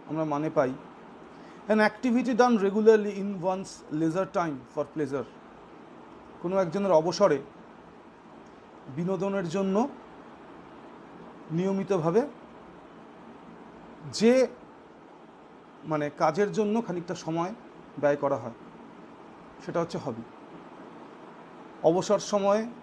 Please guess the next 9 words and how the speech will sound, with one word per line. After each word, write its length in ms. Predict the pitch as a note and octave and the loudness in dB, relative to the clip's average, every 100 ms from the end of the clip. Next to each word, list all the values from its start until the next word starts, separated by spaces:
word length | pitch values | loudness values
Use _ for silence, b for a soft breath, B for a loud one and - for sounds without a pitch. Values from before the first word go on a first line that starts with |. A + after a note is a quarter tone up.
| - - C#3 | -20 -14 -6
বিনোদনের 520 | E3+ D#3+ F3 F3+ D#3 | -4 -2 -4 -4 -4
জন্য 380 | F3 F3+ G3+ A#3+ - - - - - - - - - - - | -6 -4 -4 -6 -14 -20 -20 -20 -20 -20 -20 -20 -20 -14 -4
কোনো 220 | F3+ F#3 | 0 0
একটা 220 | F3+ G3 | 2 0
কাজ, 560 | - E3 D#3+ C#3+ - - - - - - | 4 6 6 4 -4 -16 -20 -20 -20 -12
যে 140 | C3 D#3+ | -8 -2
কাজটা 380 | D#3+ D3 E3+ | 0 0 -2
নিয়মিতভাবে 640 | D#3 D#3 D#3+ D#3+ D3 D3+ D#3 - - - - - - | -4 -2 -2 -4 -6 -4 -6 -8 -20 -20 -20 -20 -8
কেউ 140 | D#3+ | -6